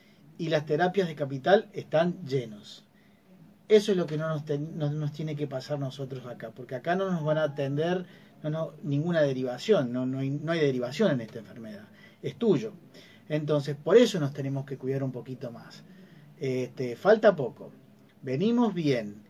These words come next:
Este, a mí no me asusta el número de ochenta y seis ni de cuatrocientos,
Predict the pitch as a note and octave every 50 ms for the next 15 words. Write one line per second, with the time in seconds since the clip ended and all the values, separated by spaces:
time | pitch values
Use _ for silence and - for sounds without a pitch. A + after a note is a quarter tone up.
0 | - - - - - - - C#3+ C3 C3+ - - C3+ C3 C3+ C#3 - - - C#3+
1 | D3 F3 G3+ G#3 G3+ F#3+ E3 D3+ - G3+ G3 F#3 - F#3+ D#3 D3+ D#3+ E3+ E3+ E3
2 | D#3+ D#3+ D3+ D3 C#3 C3+ C#3+ C#3 B2+ - C3+ C3 - G3 G#3+ A3 A3 G3+ F3+ -
3 | - F3+ D#3 D3+ D3+ D3+ D3 D3 D3 C#3+ C#3 C#3 C3+ C3 - - B2 A2 G#2+ G#2
4 | G2+ A2+ A2 - - -